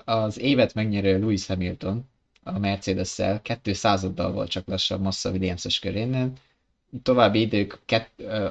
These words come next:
az év, a, a tesztről Alonso kereken egy másodperccel volt lassabb Hamiltonnál, ugye a Ferrari lassabb is volt jóval a Mercedesnél.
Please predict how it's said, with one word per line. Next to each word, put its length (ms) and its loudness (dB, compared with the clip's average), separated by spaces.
az 240 -2
év, 360 0
a, 380 -4
a 180 -12
tesztről 480 0
Alonso 420 0
kereken 400 -2
egy 120 -2
másodperccel 640 -2
volt 180 -2
lassabb 300 -2
Hamiltonnál, 640 -2
ugye 140 -2
a 40 0
Ferrari 580 -2
lassabb 440 -4
is 140 -4
volt 240 -4
jóval 480 -2
a 320 -4
Mercedesnél. 800 0